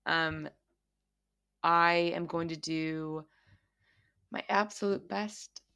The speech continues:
to answer some questions that, um, were D M'd to me. I cannot promise advice. I can promise my opinion.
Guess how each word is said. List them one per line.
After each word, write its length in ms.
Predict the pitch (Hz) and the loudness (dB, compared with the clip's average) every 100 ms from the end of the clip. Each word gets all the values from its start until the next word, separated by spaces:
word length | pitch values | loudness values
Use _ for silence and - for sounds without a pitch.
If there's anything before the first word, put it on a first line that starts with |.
| _ _ _ _ _ _ _ _ - - | _ _ _ _ _ _ _ _ -16 -8
to 120 | - | -4
answer 260 | 196 185 | -4 -6
some 180 | 185 - | -10 -8
questions 640 | - 208 - 208 202 202 202 | -4 -2 -2 -6 -6 -8 -6
that, 280 | 180 175 _ _ _ | -6 -6 _ _ _
um, 440 | - 170 170 170 170 _ _ _ _ _ _ _ _ | -6 -4 -4 -8 -12 _ _ _ _ _ _ _ _
were 120 | 185 | -4
D 220 | 180 180 175 | -2 2 2
M'd 260 | 180 170 | 2 -2
to 180 | - - | -10 -10
me. 320 | 175 175 175 170 _ _ _ _ _ _ _ _ _ _ _ - _ - | -8 -6 -8 -12 _ _ _ _ _ _ _ _ _ _ _ -20 _ -4
I 800 | 175 175 175 175 170 170 170 - - _ _ _ _ _ _ _ _ _ - | 0 0 0 0 -2 -2 -4 -6 -12 _ _ _ _ _ _ _ _ _ -14
cannot 360 | - 190 214 | -2 0 0
promise 360 | - 185 180 180 | 0 -2 -2 -6
advice. 500 | 156 156 160 175 - - | -4 -4 -4 -8 -18 -12
I 100 | 175 | -10
can 160 | 170 170 | -8 -8
promise 400 | - 160 160 - | -8 -8 -8 -8
my 140 | 160 | -8
opinion. 560 | 165 - 214 247 254 | -8 -4 -2 -2 -4